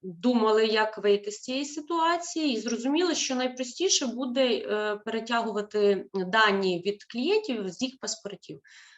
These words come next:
Але оскільки оцифровані є тільки документи,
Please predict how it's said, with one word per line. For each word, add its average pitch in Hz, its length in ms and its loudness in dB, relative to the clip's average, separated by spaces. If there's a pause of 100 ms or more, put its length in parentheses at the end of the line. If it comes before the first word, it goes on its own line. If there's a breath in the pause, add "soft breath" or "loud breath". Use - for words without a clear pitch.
(140)
Але 240 260 6
оскільки 285 500 2
оцифровані 262 1040 2
є 214 180 0
тільки 196 580 -2
документи, 190 960 -4